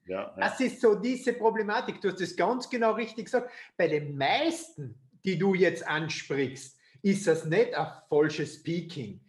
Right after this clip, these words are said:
Speaker 2: Der hat nicht falsch geladen oder der hat nicht falsch entwässert, der ist einfach noch zu fett.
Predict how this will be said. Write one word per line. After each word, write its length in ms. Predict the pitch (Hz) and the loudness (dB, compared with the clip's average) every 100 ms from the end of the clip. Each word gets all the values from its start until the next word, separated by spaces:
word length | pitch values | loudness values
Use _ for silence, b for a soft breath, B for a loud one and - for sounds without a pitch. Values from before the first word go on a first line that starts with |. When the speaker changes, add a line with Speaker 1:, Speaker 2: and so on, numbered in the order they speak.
| B B | B B
Speaker 2:
Der 120 | 143 | 2
hat 220 | 139 165 190 | 4 4 4
nicht 180 | 202 - | 2 2
falsch 420 | 165 165 165 - | 4 4 2 -4
geladen 480 | 120 123 190 170 139 | -2 2 2 0 -2
oder 180 | 135 | -2
der 180 | 131 131 | 0 2
hat 200 | 143 156 | 0 0
nicht 180 | 165 165 | 0 0
falsch 320 | 156 165 165 | 2 2 2
entwässert, 500 | 165 131 190 196 165 | -2 0 -2 0 0
der 120 | 170 | 0
ist 120 | 160 160 | 0 -2
einfach 320 | 175 180 175 | -2 -2 0
noch 220 | 190 - | 0 -2
zu 220 | - 185 | -2 -4
fett. 480 | - 277 349 - | -4 -4 -6 -6